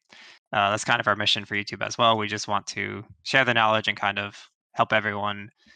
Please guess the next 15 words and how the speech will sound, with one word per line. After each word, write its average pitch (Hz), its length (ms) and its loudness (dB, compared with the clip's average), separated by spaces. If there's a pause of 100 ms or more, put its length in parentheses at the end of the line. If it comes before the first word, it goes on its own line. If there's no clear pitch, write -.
(240)
play 139 220 6
and 127 100 2
enjoy 107 440 0 (240)
Flesh - 180 -2
and 104 100 -12
Blood 98 140 -8
to - 120 -20
the 107 60 -14
best - 200 -12
of 117 220 -14 (240)
their 107 120 -6
ability. 104 480 -8 (800)
Uh, 101 180 4
beyond 135 280 4
that, 127 200 4